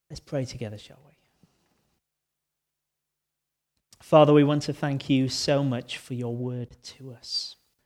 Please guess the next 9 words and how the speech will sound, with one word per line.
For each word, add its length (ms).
Thank 280
you 80
that 180
you 160
are 140
a 60
God 360
who 100
speaks, 960